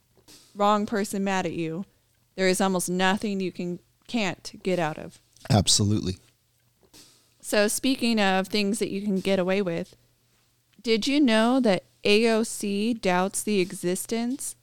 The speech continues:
Speaker 1: of organized crime rings hitting up San Francisco and Los Angeles department stores?
Speaker 2: Well, she's probably watching news outlets that aren't showing it on their news.
Speaker 1: Yeah, so she d-,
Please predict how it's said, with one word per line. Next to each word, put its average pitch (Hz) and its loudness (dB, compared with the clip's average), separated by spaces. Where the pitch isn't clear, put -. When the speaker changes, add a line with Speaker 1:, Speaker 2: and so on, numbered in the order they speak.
Speaker 1:
of 190 -4
organized 202 2
crime 190 -2
rings 240 -4
hitting 208 0
up 196 -2
San 196 -2
Francisco 202 0
and 185 0
Los 180 -2
Angeles 190 -2
department 185 -6
stores? 247 -6
Speaker 2:
Well, 139 -2
she's 120 -2
probably 107 2
watching 101 4
news 117 4
outlets 95 2
that 104 0
aren't 95 0
showing 104 2
it 101 2
on 104 2
their 110 0
news. 185 -2
Speaker 1:
Yeah, 190 4
so 202 0
she 220 0
d-, 190 -4